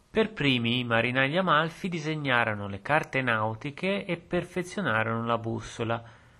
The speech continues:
Fecero un'altra cosa importante: scrissero le tavole amalfitane. Cosa sono le tavole amalfitane? Sono delle leggi del mare,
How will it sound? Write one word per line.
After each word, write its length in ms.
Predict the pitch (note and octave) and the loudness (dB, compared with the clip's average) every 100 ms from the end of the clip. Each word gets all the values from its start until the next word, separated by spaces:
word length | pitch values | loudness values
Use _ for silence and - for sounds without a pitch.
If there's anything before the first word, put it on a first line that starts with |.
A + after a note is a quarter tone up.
| - - _ | -20 -20 _
Fecero 400 | - A#3 G3 F3 | -4 2 4 4
un'altra 380 | E3+ E3+ E3+ E3 | 6 4 4 2
cosa 320 | G#2+ G2+ G#2 | 2 0 -4
importante: 880 | G2+ - - - A#2 A#2 A#2+ - - | -4 -8 -10 -8 -8 -8 -14 -20 -20
scrissero 920 | - - - A3 G#3+ G3+ - G#3+ G#3 G#3 | -20 -16 -4 0 0 0 -2 -2 0 2
le 200 | G3 G3 | 0 2
tavole 440 | C3 A#2 B2+ C3+ | 4 6 4 0
amalfitane. 840 | C3 C3 - C#3+ - A1 - - _ _ _ _ _ _ _ _ | -2 -4 -6 -12 -10 -12 -12 -18 _ _ _ _ _ _ _ _
Cosa 260 | - C3 A2+ | -2 0 0
sono 320 | - A#2+ G#2+ | -4 -6 -6
le 140 | G#2 | -8
tavole 380 | - G#2 G#2+ A1+ | -2 0 0 -4
amalfitane? 760 | A1 A1 - - - G1+ G1+ - _ - - - | -6 -10 -12 -20 -14 -12 -14 -20 _ -20 -20 -20
Sono 760 | - F3+ F3 F3+ F#3+ F#3+ F#3+ _ _ _ _ _ _ _ | -6 0 0 2 2 2 -4 _ _ _ _ _ _ _
delle 300 | A#2+ B2 B2 | -6 -2 0
leggi 680 | E3+ G3+ E3 - G3 G3 - | 2 2 0 -6 -4 -4 -8
del 300 | D3 D#3 F3 | -4 -2 0
mare, 560 | D#3+ G#2+ G2 A2+ A#2 | 2 2 2 -4 -6